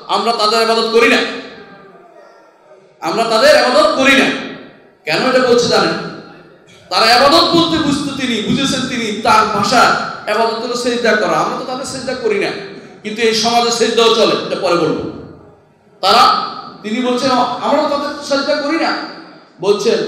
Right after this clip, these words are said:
"তারা যদি কোনো কিছু হালাল করে, তোমরা হালাল বলো না? তারা যদি কোনো কিছু হারাম বলে, তোমরা হারাম বলো না?" বলে যে, "হ্যাঁ।" বলে, "এই যে একজন মানুষ হালাল বললো, হারাম করে ফেললা,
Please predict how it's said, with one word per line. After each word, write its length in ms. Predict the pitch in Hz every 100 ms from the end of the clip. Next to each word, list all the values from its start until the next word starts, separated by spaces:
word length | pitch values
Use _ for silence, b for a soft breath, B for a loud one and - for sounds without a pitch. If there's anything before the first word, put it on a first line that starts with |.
| -
"তারা 380 | 170 175 233 247
যদি 100 | 233 202
কোনো 120 | 208
কিছু 200 | 208 -
হালাল 360 | - 185 208 196
করে, 160 | 190
তোমরা 180 | 202 196
হালাল 300 | - - 196
বলো 120 | 392
না? 140 | 403 392 - - - - - - -
তারা 260 | 185 208 220
যদি 100 | 233
কোনো 120 | 220
কিছু 160 | 226 -
হারাম 400 | 220 226 226 226
বলে, 100 | 233
তোমরা 240 | 226 226
হারাম 260 | 202 226 233
বলো 140 | 240
না?" 280 | 254 294 - - - - -
বলে 140 | 214
যে, 100 | 220
"হ্যাঁ।" 340 | - 220 202 - - - -
বলে, 280 | 175 -
"এই 200 | 285 294
যে 440 | - 226 190 160 -
একজন 420 | 170 165 208 220
মানুষ 260 | 214 220 214 -
হালাল 260 | 185 208 208
বললো, 280 | 202 196 196
হারাম 340 | 196 208 -
করে 180 | 180 180
ফেললা, 300 | - - -